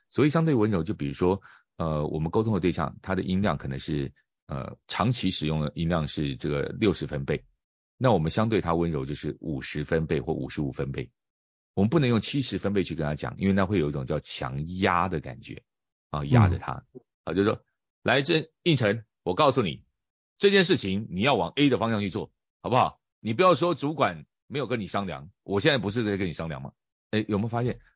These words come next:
Speaker 1: 他虽然讲的好像是在商量，可是他都是在命令，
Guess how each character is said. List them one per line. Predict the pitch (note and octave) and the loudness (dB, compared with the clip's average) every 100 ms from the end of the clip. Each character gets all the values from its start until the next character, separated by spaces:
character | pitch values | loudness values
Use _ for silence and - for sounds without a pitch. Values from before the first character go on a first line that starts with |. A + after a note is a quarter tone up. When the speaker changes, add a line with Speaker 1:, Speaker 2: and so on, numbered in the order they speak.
| _ | _
Speaker 1:
他 | - D3+ | -4 -2
虽 | D3+ | 2
然 | B2 A#2+ | 2 2
讲 | F#2+ | 0
的 | D2+ | -2
好 | D#2+ | -4
像 | E2 | -4
是 | G2 | -2
在 | F2+ | -2
商 | E2+ D#2+ | -2 -4
量， | C#2+ C2+ | -4 -6
可 | C#2 | -4
是 | E2+ | -2
他 | G2+ G2 | 0 -2
都 | G2+ | -2
是 | F2+ | -4
在 | E2 D2 | -6 -4
命 | D#2 C3 | -6 -6
令， | C3 | -10